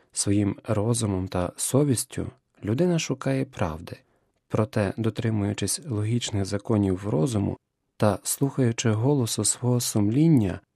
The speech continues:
бачить свою внутрішню схильність до того, щоб вибирати неправду. І тому людині бракує сили осягнути досконалість та правду такою, яка вона є у собі. Два постійні вороги вищої природи людини —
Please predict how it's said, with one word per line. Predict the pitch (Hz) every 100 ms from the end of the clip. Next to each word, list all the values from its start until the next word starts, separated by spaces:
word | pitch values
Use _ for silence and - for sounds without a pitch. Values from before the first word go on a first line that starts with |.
| _ _ _
бачить | - 143 151 139 - -
свою | - - 123 131
внутрішню | 139 131 127 123 131
схильність | 123 - 143 104 90 -
до | 101
того, | - 113
щоб | 113 - 110 -
вибирати | 117 113 110 107 104 107
неправду. | 110 - 123 104 92 - - _ _ _
І | 123
тому | 135 147 170 185 -
людині | 120 123 117 151 156
бракує | 131 113 110 - 147 127
сили | - 147 151 131 -
осягнути | 120 123 117 131 135
досконалість | 110 107 - 104 101 82 82 - - -
та | 98
правду | - 123 143 131 127
такою, | 107 - 135 143
яка | 127 110 113
вона | 113 107 101
є | 101 104 -
у |
собі. | 117 - 101 87 78 - _ _ _ 110
Два | 107 107
постійні | - 110 - 107 107 101 -
вороги | 104 131 123 110 101 95
вищої | 107 131 - 113
природи | - 113 120 127 113
людини — | 101 101 147 143